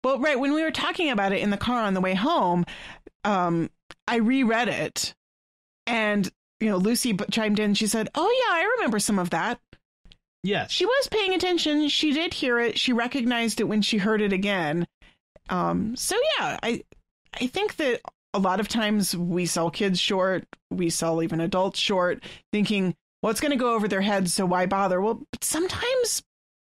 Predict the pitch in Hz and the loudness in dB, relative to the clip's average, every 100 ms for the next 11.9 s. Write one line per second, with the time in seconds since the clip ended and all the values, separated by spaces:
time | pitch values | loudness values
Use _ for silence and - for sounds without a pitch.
0 | _ 240 262 285 202 196 196 185 208 - | _ -2 0 -2 0 0 0 -2 -6 -6
1 | 190 220 226 214 190 190 _ - - _ | 0 2 2 0 0 -2 _ -20 -20 _
2 | _ 208 233 240 247 226 214 214 196 190 | _ -2 0 2 2 2 2 2 2 2
3 | 190 220 226 202 180 185 185 190 175 190 | 2 2 2 2 2 0 0 -2 0 0
4 | 170 175 - 165 196 262 277 311 349 - | 0 -2 -2 -4 -2 0 0 2 0 -4
5 | _ _ _ - - - 285 302 359 415 | _ _ _ -20 -12 -6 -2 -2 -2 -2
6 | 403 349 285 220 233 214 214 - - _ | 0 0 0 0 0 0 -2 -4 -10 _
7 | _ _ _ - 185 180 180 226 196 170 | _ _ _ -2 2 2 2 0 0 0
8 | 165 - - - 196 185 185 196 170 170 | -2 -4 -4 -4 -2 0 0 -2 -2 -2
9 | 185 190 147 147 147 175 175 175 - 165 | -2 -2 -2 -4 -4 -4 -4 -4 -2 -2
10 | 160 175 151 160 156 165 165 151 - - | 0 -2 -2 -2 -2 -2 -2 -2 -4 -6
11 | 175 170 170 165 165 - 104 170 | -4 -2 0 0 -2 -4 -6 -6